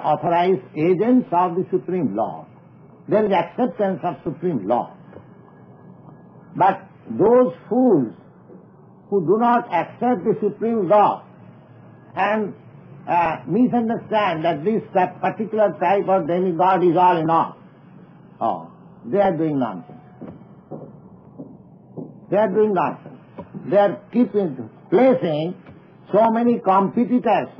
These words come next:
of the Supreme Lord. That is abhidhi purvakam. Abhidhi purvakam. That is illegal. Nobody can be competitor of the Supreme Lord. The Supreme Lord is known as asamordha,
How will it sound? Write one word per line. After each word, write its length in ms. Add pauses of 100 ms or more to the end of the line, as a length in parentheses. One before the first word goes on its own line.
of 180
the 160
Supreme 440
Lord. 300 (800)
That 180
is 80
abhidhi 420
purvakam. 420 (320)
Abhidhi 300
purvakam. 280
That 140
is 100
illegal. 420 (640)
Nobody 360
can 220
be 120
competitor 680 (640)
of 200
the 140
Supreme 420
Lord. 80 (1300)
The 80 (120)
Supreme 300
Lord 260
is 200 (360)
known 520 (800)
as 280 (360)
asamordha, 760